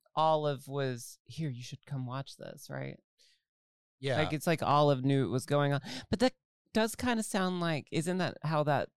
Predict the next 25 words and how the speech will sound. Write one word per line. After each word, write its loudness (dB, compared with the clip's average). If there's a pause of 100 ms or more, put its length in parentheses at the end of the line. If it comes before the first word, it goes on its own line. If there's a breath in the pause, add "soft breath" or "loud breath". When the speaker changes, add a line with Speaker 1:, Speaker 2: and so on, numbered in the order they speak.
Speaker 1:
type 0
of -2
research -2
would -2
even -4
come -2
to -6
be -4
known -2
to -6
begin -4
with? -4
I 0
could -2 (160)
totally 0
understand 0
the -4
professors -2
learning 2
that 2 (300 loud breath)
these -4
sororities -4
and -4
fraternities -4
are -4